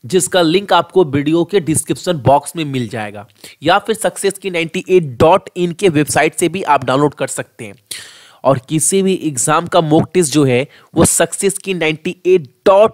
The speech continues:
नेट के वेबसाइट पर जाकर दे सकते हैं, या फिर आपके पास एक ऑप्शन और है कि सक्सेस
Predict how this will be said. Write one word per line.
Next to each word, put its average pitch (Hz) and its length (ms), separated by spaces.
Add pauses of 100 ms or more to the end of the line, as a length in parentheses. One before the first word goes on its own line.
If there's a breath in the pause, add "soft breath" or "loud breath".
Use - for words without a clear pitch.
नेट 180 380
के 208 200
वेबसाइट 156 600
पर 180 140
जाकर 151 400
दे 147 160
सकते - 420
हैं, 151 200 (120)
या 170 120
फिर 170 360
आपके - 280
पास 165 280
एक 165 220
ऑप्शन 160 280
और 170 280
है 127 200 (880 loud breath)
कि 180 80
सक्सेस - 680